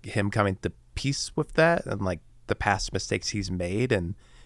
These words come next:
being less consumed by cognitive dissonance and more aware that, like, it's just kind of a reality of the world. <laughs> Like, I think, um, um, F. Scott Fitzgerald said, like, the true sign of intelligence is, like,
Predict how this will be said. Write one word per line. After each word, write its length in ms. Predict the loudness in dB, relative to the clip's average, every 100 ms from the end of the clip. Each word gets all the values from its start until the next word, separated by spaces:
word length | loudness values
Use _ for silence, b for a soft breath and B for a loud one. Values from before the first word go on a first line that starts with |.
| b b
being 240 | 4 4
less 320 | 4 2 0 -2
consumed 720 | -4 -2 0 2 2 2 0
by 140 | -2
cognitive 560 | 2 2 2 0 -4 -4
dissonance 520 | -4 -2 -2 -2 -4
and 140 | -4
more 220 | -2 0 0
aware 280 | 0 0
that, 200 | 0 0
like, 200 | -2 -8 -16 b b b -12
it's 100 | -8
just 180 | -4
kind 160 | 2 2
of 100 | 4
a 80 | 0
reality 640 | 0 0 2 2 -2 -6 -8 -8
of 120 | -4
the 80 | 0
world. 280 | 2 2 0 2
<laughs> 640 | 2 0 -16 -16 -16 -2
Like, 100 | 4
I 60 | 6
think, 240 | 6 6
um, 540 | 6 6 4 2 -2 -6 -14 -20 _ -20 -14 -14 -14 _ -20 -20 -20 -20 _ -8
um, 560 | -2 -2 -2 -6 -8 -6 -4
F. 100 | 0
Scott 320 | 2 0 0
Fitzgerald 880 | -6 -2 2 2 2 2 4 4 2
said, 180 | 0
like, 240 | 0 -4 -6
the 100 | -14
true 340 | -6 0 2
sign 220 | 6 6 4
of 80 |
intelligence 680 | 0 0 2 2 -2 -4 -6
is, 100 | -6
like, 240 | -6 -8